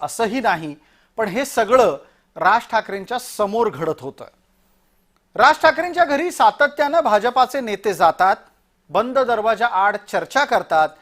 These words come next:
त्यामुळे कार्यकर्त्यांच्या मनावर काय परिणाम होत असेल याचा एक अंदाज राजकीय विश्लेषकांनी बांधलाय.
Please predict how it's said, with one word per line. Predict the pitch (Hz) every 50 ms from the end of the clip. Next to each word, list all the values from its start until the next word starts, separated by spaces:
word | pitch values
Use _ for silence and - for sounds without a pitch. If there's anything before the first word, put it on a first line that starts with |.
| _ _ _ _ _
त्यामुळे | 214 220 233 247 269 294 302
कार्यकर्त्यांच्या | 294 - 202 185 185 226 233 269 262 262 262 285 285 285 269 - 339 349
मनावर | 330 285 262 277 277 269 294 294
काय | - - - 226 214 247 294
परिणाम | 294 - 254 240 233 233 240 233 214
होत | 185 196 220 220 214 220
असेल | 196 170 - - 160 147 139 139 - _ _ _ _ _ 180
याचा | 196 202 - 269 262
एक | 247 -
अंदाज | 190 180 180 202 214 226 196 160 147 123 127
राजकीय | 160 180 185 190 185 240 247 254 262 262 247
विश्लेषकांनी | 190 180 - - 196 185 175 - - 175 160 160 175 226
बांधलाय. | - - 135 127 123 110 113 104 -